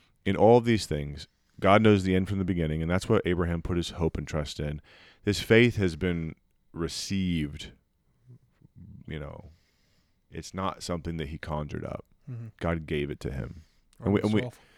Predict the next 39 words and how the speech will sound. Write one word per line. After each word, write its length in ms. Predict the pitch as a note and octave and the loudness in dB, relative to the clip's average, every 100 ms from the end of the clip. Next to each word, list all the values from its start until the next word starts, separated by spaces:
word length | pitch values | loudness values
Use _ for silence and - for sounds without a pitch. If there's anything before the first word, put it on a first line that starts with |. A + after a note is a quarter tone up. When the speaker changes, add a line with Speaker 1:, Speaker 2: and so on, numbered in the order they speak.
| - _ | -20 _
Speaker 1:
and 140 | A#2+ B2+ | -2 2
we 80 | C#3 | 8
know 260 | E3 F#3+ | 8 8
that, 400 | F2+ C#2 C2 E2 - _ _ | 6 0 -4 -8 -12 _ _
you 120 | - F2+ | -6 -2
know, 360 | E2+ F#2 F#2 - - - | 0 0 -4 -6 -14 -14
and 100 | F#2 | -8
we're 60 | F2 E2 | -6 -6
like, 100 | D#2 | -8
we're 180 | - A#2 | -8 -2
Reformed 720 | B2+ A#2 A2 A2 G#2 G#2 G2+ | 0 0 2 2 2 -2 -4
and 120 | D#2+ | -8
we 80 | D#2+ | -6
get 180 | D#2+ G2+ | -4 -4
that, 240 | G2 F#2+ - | -2 -2 -4
but 140 | E2 | -6
I 100 | F#2 | -8
think 180 | - G#2+ | -8 -6
oftentimes 680 | F2 F2+ F#2+ F2 E2+ D#2+ D#2+ | -4 -6 -6 -6 -4 -4 -6
we 120 | D#2+ D#2 | -6 -6
really 360 | D2+ F2 F#2+ | -2 0 0
don't 320 | F2 E2+ D#2+ - | 0 0 0 -2
ponder 500 | - D#2+ D#2+ D2+ C#2+ | -4 -4 -2 -4 -4
enough, 360 | C#2+ C2+ - | -4 -6 -6
we 60 | D#2+ | -6
don't 160 | E2 | -6
consider 420 | - E2 - E2 D2+ | -8 -8 -6 -2 -2
enough 340 | D2+ D2+ - _ - - | -4 -10 -16 _ -20 -8
that 100 | - | -2
we 120 | D#2+ F#2+ | 2 4
have 120 | F2+ | 4
been 160 | F2+ | 0
recipients 680 | D#2+ D#2 E2+ - D#2+ C#2+ - | -2 0 -2 0 -2 -2 -6
of 100 | D2 | -8
something 320 | - D2 D2 | -6 -8 -8
that 120 | C#2+ D2+ | -8 -8
we 160 | D#2 | -6
have 320 | D2 D#2 D#2 D#2 | -4 -4 -4 -6
not 280 | D2+ D2+ | -6 -8